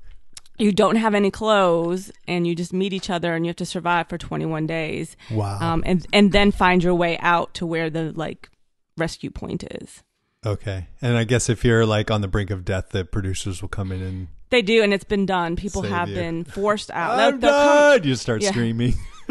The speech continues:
Speaker 1: They come in to check on
Speaker 2: "I
Speaker 1: them
Speaker 2: give
Speaker 1: if they've,
Speaker 2: up."
Speaker 1: like, burned. The, some of them, it's been, like, hypothermia and
Speaker 2: Oh,
Speaker 1: stuff like that. It
Speaker 2: Jesus.
Speaker 1: gets so cold, and they're naked, and they don't have good shelter, and,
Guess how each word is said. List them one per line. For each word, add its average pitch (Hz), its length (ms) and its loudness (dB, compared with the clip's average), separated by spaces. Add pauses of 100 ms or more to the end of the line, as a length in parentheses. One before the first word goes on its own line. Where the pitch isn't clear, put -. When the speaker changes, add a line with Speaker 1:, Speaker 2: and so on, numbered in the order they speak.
(140)
Speaker 1:
They 247 100 0
come 311 280 -2
in 311 120 2
to 320 80 -2
check 269 320 -2
on 247 200 0
Speaker 2:
"I - 20 0
Speaker 1:
them 233 220 2
Speaker 2:
give 233 80 -2
Speaker 1:
if 269 60 -4
they've, 226 100 -2
Speaker 2:
up." 269 60 -2
Speaker 1:
like, 214 240 0
burned. 233 440 2
The, - 260 -4
some 311 220 0
of 403 100 4
them, 294 140 4
it's 220 120 2
been, 208 160 0
like, 180 140 0
hypothermia 185 720 0
and 165 240 2
Speaker 2:
Oh, 180 60 -4
Speaker 1:
stuff 165 180 -4
like 165 200 -4
that. 165 160 2
It 151 80 -4
Speaker 2:
Jesus. 175 120 -4
Speaker 1:
gets 165 100 -8
so 202 320 2
cold, 202 480 2
and 175 100 2
they're 170 120 0
naked, 180 460 0
and 165 120 0
they 165 40 -2
don't 180 160 0
have 185 160 -4
good 180 120 -2
shelter, 180 540 -2
and, 165 260 -2